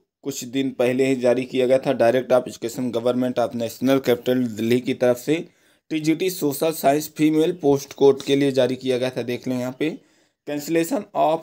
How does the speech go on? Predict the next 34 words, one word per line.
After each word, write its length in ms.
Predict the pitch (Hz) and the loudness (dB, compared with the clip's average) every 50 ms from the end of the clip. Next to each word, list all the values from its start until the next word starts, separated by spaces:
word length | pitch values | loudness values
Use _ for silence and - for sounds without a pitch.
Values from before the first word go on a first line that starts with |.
| - | -2
candidature 560 | - 131 135 143 147 139 123 131 127 - 151 143 | 0 2 2 2 2 4 4 4 4 2 0 -2
for 220 | - - 131 127 | 0 0 0 2
the 80 | 127 135 - - | 0 -2 -2 0
post 280 | 131 139 139 - - 147 | 0 2 0 2 2 2
of 160 | 127 123 - - | 0 2 0 -2
टीजीटी 420 | 127 127 120 127 127 135 135 120 | -2 -2 -2 -2 -4 -2 -4 -4
एसएससी, 440 | - 107 - 117 113 - - 131 131 - - _ _ _ _ _ _ _ _ - | -4 -4 -6 -6 -8 -6 -4 -4 -4 -4 -6 _ _ _ _ _ _ _ _ -16
एसएसटी 840 | - - - 113 - - - - _ _ _ - 151 160 185 180 - - _ _ _ _ _ _ _ _ - | -10 -8 -8 -8 -8 -12 -18 -20 _ _ _ -6 -4 -4 -4 -4 -8 -16 _ _ _ _ _ _ _ _ -4
फीमेल 300 | 160 170 180 185 190 202 | -2 -2 0 0 -2 -4
पोस्ट 320 | 196 - 165 160 151 - | -2 -2 0 0 0 2
कोड 200 | - 165 170 165 | 2 2 2 2
चालीस 400 | - - 151 143 151 - - - | 2 4 4 4 4 2 0 0
बटे 340 | 147 151 151 160 147 - - - | -2 -2 0 -2 -4 -2 -4 -6
इक्कीस 400 | 131 - - 139 151 151 - - | -2 0 0 0 0 0 -2 -2
के 160 | - 131 123 | 0 0 0
लिए 300 | 117 110 107 98 82 - _ _ _ _ _ _ - | 2 0 -2 -4 -6 -10 _ _ _ _ _ _ -6
ममता 540 | 127 127 131 131 135 143 139 - - 170 156 - - - _ _ _ _ _ _ - | 0 2 2 2 2 0 -2 0 0 0 0 0 -4 -12 _ _ _ _ _ _ -8
को 140 | 175 175 | -6 -2
जारी 260 | 160 160 151 147 151 139 | 2 2 2 2 0 -2
किया 240 | - 147 151 147 | -2 2 2 2
गया 200 | 143 147 151 156 | 4 2 2 2
था 160 | 156 156 165 160 | 2 2 0 0
और 320 | - - - 135 135 131 | 2 2 4 4 4 4
इनको 400 | - - 135 139 139 - 160 170 | 2 -2 -4 -4 -2 -2 -2 -2
कैंसिलेशन 800 | 165 - 151 143 139 139 - 135 131 131 127 - 143 156 160 151 | 0 0 0 0 0 0 0 2 2 2 2 2 -2 -2 -2 -2
भी 160 | 143 151 147 | -2 -2 -2
जारी 380 | 131 120 123 120 120 127 135 139 | 0 0 0 2 2 0 -2 -4
कर 220 | 139 - 127 120 | -2 -2 -2 -2
दिया 260 | 117 113 123 123 123 | 0 0 2 2 2
गया 140 | 120 123 120 | 4 2 0
था। 140 | 113 - 113 | 0 0 -2
जी 140 | 107 120 127 | -2 -2 0
हाँ 200 | 131 143 147 143 | 0 0 0 0
दोस्तों, 400 | 151 147 143 - 180 180 190 | 0 -2 -2 0 -2 -2 -2